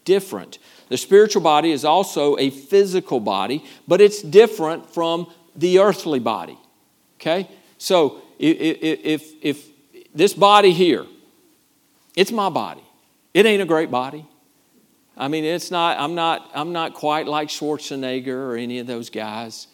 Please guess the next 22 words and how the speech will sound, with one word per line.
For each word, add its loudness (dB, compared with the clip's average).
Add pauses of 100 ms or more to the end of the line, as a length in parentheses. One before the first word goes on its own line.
(440)
Um, -8 (1000)
you -8
know, -4
there's -4
things -6
I 2
would -4
certainly -4
change. -8
There's -8
certainly -6
things -8
I -6
can -8
change. -10
I -8
just -12
haven't -8
chosen -6
to -12
change -10
'em. -8